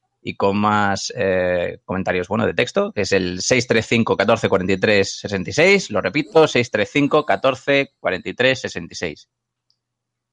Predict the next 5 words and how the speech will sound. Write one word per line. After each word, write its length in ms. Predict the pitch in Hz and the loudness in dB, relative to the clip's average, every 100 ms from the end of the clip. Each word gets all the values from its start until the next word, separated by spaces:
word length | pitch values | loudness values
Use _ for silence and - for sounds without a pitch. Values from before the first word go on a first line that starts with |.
| _ | _
Así 220 | - - | -12 -10
que, 880 | 95 135 131 110 95 87 82 - - - | 0 2 4 4 4 2 -4 -10 -14 -6
nada, 580 | 107 165 127 76 - - | -2 0 -2 -6 -14 -16
a 100 | 92 | -8
tope. 320 | 135 - | -6 -6